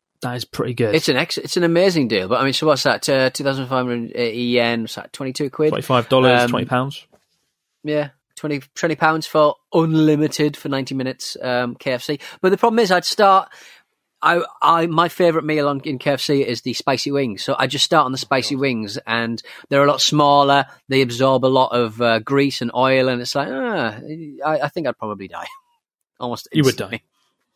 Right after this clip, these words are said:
Speaker 1: die. It wouldn't
Speaker 2: I
Speaker 1: be
Speaker 2: would
Speaker 1: good.
Speaker 2: die. I would die.
Speaker 1: I, th-, I just, I, I love, I do love a good K F C, but after, like, th-, four or five pieces, I'm done. I feel
Speaker 2: Yeah.
Speaker 1: pretty rough.
Speaker 2: Yeah.
Speaker 1: I,
Speaker 2: You don't need more than that.
Speaker 1: it's,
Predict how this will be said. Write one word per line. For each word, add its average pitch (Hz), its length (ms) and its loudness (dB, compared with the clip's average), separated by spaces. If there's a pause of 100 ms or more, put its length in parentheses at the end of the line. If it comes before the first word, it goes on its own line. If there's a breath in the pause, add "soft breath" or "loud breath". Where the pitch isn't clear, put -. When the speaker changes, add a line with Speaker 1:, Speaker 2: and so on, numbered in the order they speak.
(180)
Speaker 1:
die. 143 60 -8
It - 60 2
wouldn't 143 160 2
Speaker 2:
I - 20 0
Speaker 1:
be 139 60 -2
Speaker 2:
would 117 60 -4
Speaker 1:
good. 110 140 0 (600 soft breath)
Speaker 2:
die. 113 80 -12
I - 20 -8
would 104 120 -12
die. - 100 -20
Speaker 1:
I, 131 80 -4
th-, - 180 -12
I - 40 -8
just, - 340 -8 (360 soft breath)
I, 151 320 4
I 170 100 4
love, 170 220 2
I 147 120 2
do 156 240 -2
love 131 180 4
a - 20 -4
good 120 140 0
K 123 120 -4
F 104 140 -2
C, 101 400 -8
but 123 200 4
after, 123 260 0
like, 107 220 2
th-, - 160 -16 (100)
four - 220 0
or 110 80 0
five 104 260 -2
pieces, 107 480 -4
I'm 107 140 -4
done. 98 320 -2 (100)
I 117 60 -10
feel 110 200 -2
Speaker 2:
Yeah. 101 60 -10
Speaker 1:
pretty 95 160 -4
rough. 107 260 -4
Speaker 2:
Yeah. 147 260 0 (300 soft breath)
Speaker 1:
I, 127 100 -6 (100)
Speaker 2:
You 156 100 -16
don't 101 140 -14
need 87 100 -14
more 85 120 -18
than 85 80 -16
that. 175 120 -6
Speaker 1:
it's, - 240 -12